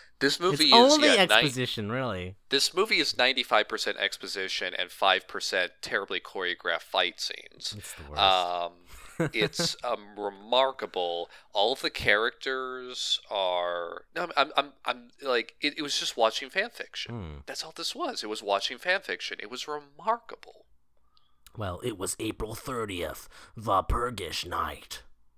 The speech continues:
Speaker 1: The
Speaker 2: And, uh,
Speaker 1: Purgish night.
Speaker 2: and then we see eight people with guns in an elevator, uh, who are all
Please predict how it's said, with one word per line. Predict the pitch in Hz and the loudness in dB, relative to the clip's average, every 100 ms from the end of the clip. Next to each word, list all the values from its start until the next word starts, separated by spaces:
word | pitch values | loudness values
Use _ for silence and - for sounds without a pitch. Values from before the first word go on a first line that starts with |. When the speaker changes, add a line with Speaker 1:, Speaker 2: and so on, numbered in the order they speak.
| _ _ _ _ _ _ | _ _ _ _ _ _
Speaker 1:
The | 92 90 | -8 -8
Speaker 2:
And, | 85 | -4
uh, | |
Speaker 1:
Purgish | 110 85 90 - | -4 -4 -6 -8
night. | 85 85 - - | -12 -20 -20 -12
Speaker 2:
and | 101 | -8
then | 107 | -6
we | 107 | -6
see | - 110 107 | -6 -6 -4
eight | 117 107 | -6 -6
people | - 113 110 98 | -4 -4 -4 -4
with | 90 - | -6 -6
guns | 101 95 85 82 | -6 -4 -6 -8
in | |
an | 82 | -8
elevator, | 87 82 78 73 69 - _ - | -6 -6 -8 -10 -12 -16 _ -12
uh, | 73 | -12
who | 80 82 | -10 -8
are | |
all | 80 | -6